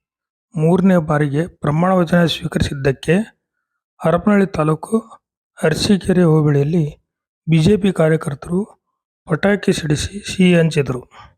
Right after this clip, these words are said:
ತಾಲೂಕಿನ ಅರಸೀಕೆರೆ ಹೋಬಳಿಯ ಉಚ್ಚಂಗಿದುರ್ಗ ಗ್ರಾಮದ ಪಾದಗಟ್ಟಿ ಹತ್ತಿರ ಹಾಗೂ ಅರಸೀಕೆರೆ ಗ್ರಾಮದ ಬಸ್ ನಿಲ್ದಾಣದ ಹತ್ತಿರ ಭಾನುವಾರ ರಾತ್ರಿ ಬಿ ಜೆ ಪಿ ಕಾರ್ಯಕರ್ತರಿಂದ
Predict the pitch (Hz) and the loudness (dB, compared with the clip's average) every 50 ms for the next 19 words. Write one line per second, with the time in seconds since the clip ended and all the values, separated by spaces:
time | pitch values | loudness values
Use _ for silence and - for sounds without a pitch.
0 | _ _ _ _ _ _ _ _ _ _ _ _ _ - 180 190 208 226 220 - | _ _ _ _ _ _ _ _ _ _ _ _ _ -2 0 2 2 2 2 2
1 | 226 220 175 170 156 - 208 185 - 202 196 196 175 165 160 151 156 151 151 151 | 2 2 2 0 0 0 -2 0 0 2 2 4 4 2 2 2 2 2 2 2
2 | 160 165 - - - _ _ _ _ _ _ _ _ _ _ _ _ _ _ - | 2 0 -2 -8 -20 _ _ _ _ _ _ _ _ _ _ _ _ _ _ -6
3 | - - - 220 220 214 196 208 185 170 185 180 165 151 156 151 151 147 143 151 | -6 -2 0 2 2 2 2 0 0 0 -2 -2 0 0 0 0 0 -2 -4 -4
4 | 160 170 - - _ _ _ _ _ _ _ _ _ _ _ _ - 151 156 160 | -6 -8 -10 -16 _ _ _ _ _ _ _ _ _ _ _ _ 0 0 2 2
5 | 190 175 208 180 - - 208 180 160 - - 156 135 123 123 - - _ _ _ | 0 0 -2 -2 -2 -2 -2 -2 -2 -2 -4 -4 -4 -4 -6 -10 -20 _ _ _
6 | _ _ _ _ _ - 175 170 175 180 170 - - 214 - 220 208 202 190 185 | _ _ _ _ _ -2 0 2 2 2 2 0 -2 -2 0 0 0 2 2 2
7 | 180 175 180 180 196 165 139 135 - - 165 190 185 - - 196 170 165 165 165 | 2 2 2 2 2 0 0 -2 -4 -2 -2 -2 -2 -2 -2 -2 0 2 0 0
8 | 160 156 147 143 139 - - - 180 151 135 - _ _ _ _ _ _ _ _ | 0 0 -2 -2 -4 -6 -6 -4 -4 -4 -4 -8 _ _ _ _ _ _ _ _
9 | _ _ - 151 143 147 156 180 196 202 202 190 185 170 160 160 156 156 160 165 | _ _ -4 -2 0 2 2 2 2 2 2 0 0 -2 0 0 0 0 0 -2
10 | 175 175 156 147 147 151 185 190 175 196 190 - - 165 160 165 160 - 165 156 | -2 -2 0 -2 0 0 0 0 2 0 -2 0 0 0 0 0 0 -2 -4 -6
11 | 147 - 151 147 143 156 | -6 -6 -8 -6 -6 -6